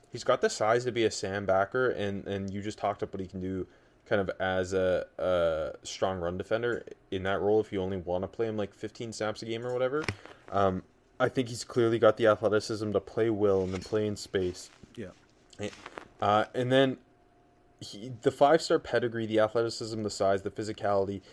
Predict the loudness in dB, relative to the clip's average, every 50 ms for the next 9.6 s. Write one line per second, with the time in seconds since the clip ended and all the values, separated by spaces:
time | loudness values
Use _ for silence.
0 | -20 -20 -20 _ 0 2 2 2 0 -8 -12 -12 -12 -12 -6 2 4 4 4 4
1 | 2 -2 -4 -6 -4 -4 -4 -4 -4 -6 -6 -4 -2 -2 -4 -4 -6 -12 -10 -6
2 | -4 -4 -2 -4 -4 -6 -8 -12 -10 -8 -4 -2 0 0 0 -2 -6 -12 -20 _
3 | _ _ _ _ _ -20 _ _ -4 -2 0 -2 -2 -2 0 -2 -2 -2 -4 -8
4 | -10 -8 -6 -8 -8 -8 -12 -12 -8 -8 -6 -6 -6 -6 -6 -8 -10 -10 -10 -10
5 | -8 -6 -4 -2 -2 -2 0 -2 -2 -2 -2 -6 -6 -6 -4 0 0 0 2 2
6 | 2 4 4 4 2 0 -2 -6 -2 0 0 0 0 0 -4 -4 -6 -6 -8 -10
7 | -10 -4 -2 -2 -2 0 0 0 0 0 -2 -6 -10 -16 _ _ _ _ _ _
8 | _ _ _ _ _ _ 0 2 2 2 2 0 -2 0 2 4 4 4 4 0
9 | -2 -2 0 0 2 2 0 -2 -4 -8 -16